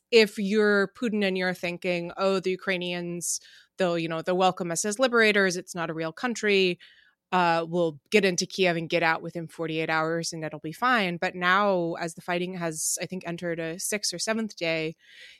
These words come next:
you can really start seeing these sort of logistical failures pile up. And so I'm definitely with Scott here. I worry that the next step is sort of indiscriminate Russian targeting of civilians in the way that we've seen their military engage in the past.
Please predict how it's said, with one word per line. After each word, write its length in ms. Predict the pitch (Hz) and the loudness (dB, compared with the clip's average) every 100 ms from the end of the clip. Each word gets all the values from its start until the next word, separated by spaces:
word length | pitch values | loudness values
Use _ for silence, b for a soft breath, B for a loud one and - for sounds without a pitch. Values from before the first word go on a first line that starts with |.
| _ | _
you 100 | 190 | 0
can 180 | 220 190 | 2 4
really 300 | 180 208 226 | 4 6 4
start 280 | - 190 | 2 0
seeing 360 | - 202 202 208 | 0 2 2 0
these 180 | 175 - | -2 -2
sort 140 | 170 | -2
of 100 | 160 | -2
logistical 640 | 165 160 196 - 214 170 160 | -2 -2 -2 -2 -2 -4 -8
failures 760 | - 170 196 208 165 160 160 | -2 0 2 2 -2 -2 -6
pile 340 | - 175 160 | -2 0 2
up. 220 | 233 160 - | 2 0 -2
And 180 | 185 185 | -4 0
so 220 | 208 190 | 2 6
I'm 180 | 185 226 | 6 6
definitely 440 | 277 254 214 196 | 4 2 0 0
with 180 | 185 196 | 0 -4
Scott 280 | - 185 180 | -2 0 0
here. 220 | 185 165 | 0 -2
I 220 | 170 175 170 | 0 0 0
worry 340 | 165 170 170 | -2 -2 -2
that 180 | 165 165 | -4 -8
the 100 | 165 | -8
next 360 | 165 160 - | -8 -6 -6
step 240 | - 185 165 165 | -2 -2 -2 -6
is 420 | 160 151 - - b b b - | -6 -4 -6 -8 b b b -8
sort 180 | 185 | -6
of 60 | 165 | -6
indiscriminate 920 | 208 196 175 - - 170 165 160 160 - | -2 0 2 0 0 -4 -2 -4 -4 -8
Russian 500 | 180 170 - 165 160 | -6 -4 -2 -4 -8
targeting 460 | - 180 160 160 160 | -6 -4 -2 -4 -4
of 80 | |
civilians 560 | - 165 160 160 151 151 | -4 -2 -2 -4 -6 -8
in 100 | 160 | -10
the 60 | 156 | -8
way 100 | 156 | -6
that 120 | 165 | -8
we've 140 | 156 | -8
seen 180 | - 165 | -8 -6
their 140 | 156 151 | -8 -8
military 540 | 156 151 156 156 156 | -8 -8 -10 -8 -8
engage 360 | 151 156 151 165 | -8 -8 -8 -8
in 80 | |
the 80 | 170 | -14
past. 580 | 165 170 147 180 - - | -14 -12 -10 -10 -10 -10